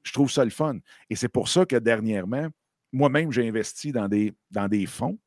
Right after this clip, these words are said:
pour être un peu moins risqué, mais bref, dans des fonds qui sont juste, juste, juste, juste des fonds de, euh, on peut dire quasiment de création de contenu. Il y a Tesla aussi,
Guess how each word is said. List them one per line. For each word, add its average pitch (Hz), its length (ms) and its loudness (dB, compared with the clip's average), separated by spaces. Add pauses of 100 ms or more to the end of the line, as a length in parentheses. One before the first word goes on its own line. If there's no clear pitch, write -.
(420)
pour 104 160 0
être 98 120 -2
un 107 80 0
peu 104 100 0
moins 110 240 0
risqué, - 480 -8
mais 110 100 0
bref, 117 320 -2 (340)
dans 117 180 -2
des 110 180 -2
fonds 156 300 -8 (360)
qui - 100 -14
sont 113 200 -2
juste, 131 200 0
juste, 110 240 -2
juste, 98 120 -2
juste 127 320 -6 (340)
des 107 220 2
fonds 127 300 0
de, 107 360 6 (120)
euh, 82 580 -6 (300)
on 90 120 -8
peut 90 120 -4
dire 101 220 0
quasiment 95 340 -4
de 82 180 -2 (240)
création 104 380 0
de 104 60 -4
contenu. 98 260 -2
Il 143 40 4
y 123 40 8
a 101 40 2
Tesla 123 440 0
aussi, 131 420 -2